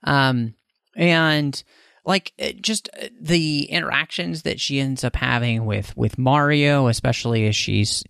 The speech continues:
trying to encourage him, and just the way in which, you know, she kind of gives us an insight into that this is a character who is human. Like,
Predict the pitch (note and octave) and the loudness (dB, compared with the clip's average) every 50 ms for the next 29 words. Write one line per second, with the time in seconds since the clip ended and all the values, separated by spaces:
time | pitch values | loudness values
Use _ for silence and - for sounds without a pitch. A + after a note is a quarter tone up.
0 | - _ - - - C3+ B2 B2 A2 A2 G2+ G2+ G2+ G2 - - D#3 D#3 D#3 D#3+ | -18 _ -10 -2 0 2 2 2 2 2 2 2 0 0 0 0 2 4 4 4
1 | D3+ D3 C#3 - - D3+ D3+ D3 D3 D3 C#3+ C#3+ C#3 - - - A#2 A2+ A2+ G#2+ | 2 2 0 0 0 2 4 4 4 4 4 2 2 0 0 -2 0 2 2 2
2 | G#2 G#2 G#2 G2 - - - _ _ _ _ _ _ _ _ _ _ _ _ _ | 2 2 0 -2 -4 -12 -16 _ _ _ _ _ _ _ _ _ _ _ _ _
3 | _ _ _ _ _ _ _ _ - - D3 C3 - - E3 C#3 C#3 C#3 C3+ C3+ | _ _ _ _ _ _ _ _ -8 -6 -4 -4 -2 -2 -2 0 2 2 2 2
4 | C3 - - C3 B2+ B2 B2 B2+ B2 B2 - - - - - - - - - - | 0 0 -2 -2 -2 0 2 2 2 2 0 -4 -8 -8 -16 -20 -20 -20 -20 -20
5 | _ _ - - - D#3 D#3 C#3+ C3+ B2 A#2 A2+ - - - - - C#3 C#3 C3+ | _ _ -18 -14 -4 0 2 4 4 4 4 2 0 -2 -2 0 0 2 2 2
6 | C3+ C3 B2+ B2+ A#2+ - - - C#3 C3+ C3+ B2 A2+ B2+ B2+ C3 C3 - - A#2 | 2 4 2 2 0 -2 -6 -4 0 0 0 0 0 0 -2 0 -2 -4 -2 -2
7 | A2+ - A#2 B2 C3 C3 - D3 C3+ C#3 C#3 - - B2+ B2 A#2+ - - A#2 G#2+ | -2 0 0 0 0 0 0 2 2 0 0 -2 -2 -4 -2 -2 0 0 0 0
8 | G#2+ G#2+ _ _ _ _ _ _ _ - B2 A#2+ B2+ - - - C#3+ C3+ C3 C3 | 0 -2 _ _ _ _ _ _ _ -8 -6 -6 -4 -6 -6 -6 -4 -4 -4 -4
9 | B2 - - - A2+ A2+ A#2+ C#3+ - - F#3+ F#3+ F#3 E3 E3 D#3 C#3 C3 B2 A2 | -6 -6 -4 -2 0 0 0 -2 -4 -2 -2 -2 0 0 0 0 0 0 -2 -4
10 | - _ _ _ - A#2 B2+ C#3 F#3 A#3+ A#3 - - - A#2+ G#2 F#2 F2+ F2+ E2+ | -8 _ _ _ -8 -2 -2 -2 -2 -2 -4 -6 -2 0 0 0 2 0 -2 -2
11 | F#2 A2 - - A#2 A2 G#2 G#2 - - | -4 -6 -6 -6 -4 -4 -4 -4 -6 -12